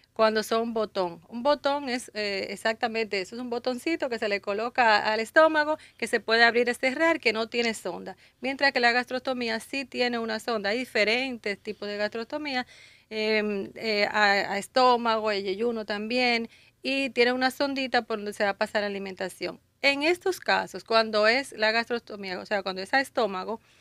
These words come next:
se va, sí se pueden pasar los licuados.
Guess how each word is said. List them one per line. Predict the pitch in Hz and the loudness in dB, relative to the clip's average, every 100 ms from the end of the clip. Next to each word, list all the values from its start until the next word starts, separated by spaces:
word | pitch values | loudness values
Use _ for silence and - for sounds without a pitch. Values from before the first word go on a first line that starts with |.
| _ _ _ _ _ _ - | _ _ _ _ _ _ 4
se | 262 | 6
va, | 233 240 262 277 - | 10 10 10 8 4
sí | 330 | 0
se | 320 294 | 2 2
pueden | 254 254 | 2 2
pasar | 247 240 226 | 0 0 0
los | 226 - | 0 -4
licuados. | 208 - 185 - - - | -8 -2 -4 -4 -14 -20